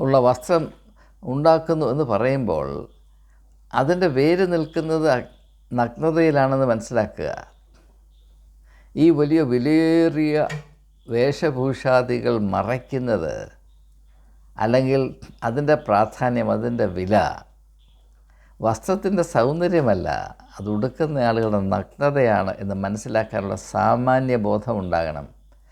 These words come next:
അത് ചിന്തിക്കുന്നവർക്ക് മാത്രമേ ഉണ്ടാകത്തുള്ളൂ. അല്ലാതെ, ആ, കാ-, കാള പറ്റുമെന്ന് പറയുമ്പം കയറ്, കയറെടുക്കാൻ നടക്കുന്ന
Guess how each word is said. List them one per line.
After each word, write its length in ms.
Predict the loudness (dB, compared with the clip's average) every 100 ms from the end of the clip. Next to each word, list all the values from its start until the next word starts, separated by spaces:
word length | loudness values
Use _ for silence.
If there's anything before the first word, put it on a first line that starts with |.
| -20 -18 -8
അത് 140 | -8 -6
ചിന്തിക്കുന്നവർക്ക് 840 | -2 -2 0 -2 -2 0 0 0 -2
മാത്രമേ 300 | -4 -4 -6 -6
ഉണ്ടാകത്തുള്ളൂ. 580 | -4 -4 -4 -8 -16 -20 -20 -20 -20 -20 _ -20 -20 -20 -20 -20 -20 -20 -20 -20 -4
അല്ലാതെ, 540 | 0 4 4 4 2 0 -4 -10 _ _ _ _ _ -16
ആ, 140 | -8 -6 -6 -8 -12 -14 -16 -20 -20 -6 4
കാ-, 260 | 6 4 2
കാള 160 | 4 4 2 -4 _ -8
പറ്റുമെന്ന് 400 | -4 -2 0 2
പറയുമ്പം 320 | 0 -2 -4 -6 0
കയറ്, 220 | 0 0 -2
കയറെടുക്കാൻ 480 | 0 0 0 -2 -2
നടക്കുന്ന 340 | -2 -6 -6